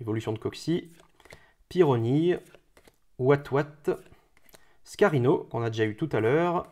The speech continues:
Poulpaf, euh, Wistempo, en reverse, tout à fait de Galar, qu'on a déjà eu tout à l'heure avec le masque, et puis enfin,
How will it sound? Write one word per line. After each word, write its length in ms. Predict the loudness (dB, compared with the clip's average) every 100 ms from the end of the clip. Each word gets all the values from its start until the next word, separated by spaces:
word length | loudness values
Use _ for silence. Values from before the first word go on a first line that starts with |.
| -20 _ _
Poulpaf, 720 | -10 0 0 0 -8 -20 -20 -20 _ _ -20 -20 _ -12
euh, 40 | -2
Wistempo, 840 | -2 -2 -2 -2 2 2 2 -6 _ _ _ _ _ _ _ _ -20 -20 2
en 120 | 4
reverse, 440 | 4 4 2 0 -6
tout 120 | 4 4
à 60 |
fait 120 | 6
de 60 | 4
Galar, 420 | 4 4 2 2 -10 -20 -20 -2
qu'on 160 | 4
a 80 | 6
déjà 200 | 6 4
eu 80 | 0
tout 120 | -2
à 60 | -2
l'heure 260 | -2 -6 -4
avec 240 | -2 0
le 80 | 0
masque, 420 | -2 -4 -6 -12 -14 _
et 100 | 2
puis 140 | 2 -2
enfin, 460 | -4 0 0 0